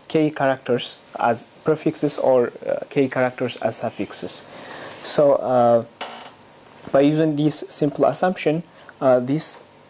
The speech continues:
result is related to, uh, Uspanteco, and this is for English. So here we have precision and here we have, uh, the recall.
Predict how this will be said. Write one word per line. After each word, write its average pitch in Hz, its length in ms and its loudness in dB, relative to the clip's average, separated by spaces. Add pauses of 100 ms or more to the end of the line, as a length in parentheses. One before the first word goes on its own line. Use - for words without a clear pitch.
(120)
result 143 420 2
is 143 380 -2
related 131 500 2
to, 127 260 0 (200)
uh, 110 400 2 (840)
Uspanteco, 143 880 2
and 127 260 0
this 123 160 -4
is 120 200 -2
for 110 260 -2
English. 107 520 -4 (1200)
So 143 260 4
here 147 320 2
we 131 120 -2
have 139 200 2 (140)
precision 147 480 0
and 123 340 0
here 127 180 -2
we 120 120 2
have, 117 260 -2 (100)
uh, 113 280 -2
the 113 260 -2
recall. 147 440 2